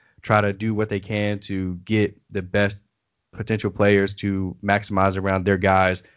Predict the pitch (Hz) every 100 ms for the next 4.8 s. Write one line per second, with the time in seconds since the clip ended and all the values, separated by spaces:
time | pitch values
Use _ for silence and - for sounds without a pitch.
0 | _ _ 101 107 104 95 95 90 92 92
1 | 95 98 92 90 _ _ _ _ - 92
2 | 92 90 85 82 _ _ - - 113 113
3 | 113 107 101 110 104 101 107 104 98 95
4 | 101 101 101 101 - 92 92 90